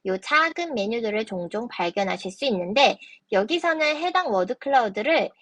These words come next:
이미지 혹은 수치가 보고 싶으시다면 엑셀로도 다운로드가 가능하고, 대시보드 내에서 수치 확인을 직접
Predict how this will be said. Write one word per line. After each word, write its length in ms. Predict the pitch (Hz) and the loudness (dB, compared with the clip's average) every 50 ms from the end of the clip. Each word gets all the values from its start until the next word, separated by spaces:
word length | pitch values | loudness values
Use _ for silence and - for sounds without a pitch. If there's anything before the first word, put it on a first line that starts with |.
| _ _ _ - | _ _ _ -10
이미지 720 | - 202 202 220 262 330 359 320 - 190 170 165 190 247 - _ _ _ _ - - | -6 -4 -2 -2 -2 -4 -4 -4 -4 -4 -4 -4 -6 -8 -12 _ _ _ _ -4 2
혹은 440 | 403 403 359 - 320 320 359 403 440 440 _ | 4 4 4 4 0 0 0 -2 -8 -16 _
수치가 640 | - - - 440 - - - - - 427 - 381 349 | -16 -8 -6 -6 -6 -6 -10 -6 -4 -2 0 0 -2
보고 240 | 294 254 220 233 247 | -2 -4 -4 -4 -4
싶으시다면 720 | 233 - - - 247 240 240 - 214 214 240 220 - - - | -6 -6 -10 -10 -10 -8 -4 -2 -2 0 2 0 0 0 0
엑셀로도 720 | - 175 170 - - - 330 349 349 330 302 262 - 185 180 | -2 -4 -4 -4 -4 0 0 0 2 0 -2 -2 -4 -6 -4
다운로드가 760 | - 254 269 285 294 285 285 269 254 240 220 - 220 - 226 | 0 0 0 0 0 -2 -4 -4 -4 -4 -4 -6 -4 -4 -4
가능하고, 800 | 220 - 190 175 180 208 226 220 185 170 - - 349 302 - - - - - - _ - | -4 -4 -6 -4 -4 -2 -2 -2 -2 -2 0 2 2 2 2 0 -4 -16 -20 -20 _ -4
대시보드 500 | - 214 196 - 330 339 359 392 392 403 | -4 -4 -2 -2 -2 -2 0 0 0 0
내에서 400 | 381 349 311 302 294 294 285 294 | 0 2 2 2 2 2 0 -2
수치 340 | 285 - 330 311 - - 349 | -4 -4 -8 -12 -10 -4 -2
확인을 520 | 349 320 302 285 - 277 269 269 269 277 262 | 0 2 0 0 0 -4 -2 -2 -2 -2 -4
직접 340 | - 202 _ - - 202 | -6 -10 _ -4 -4 -4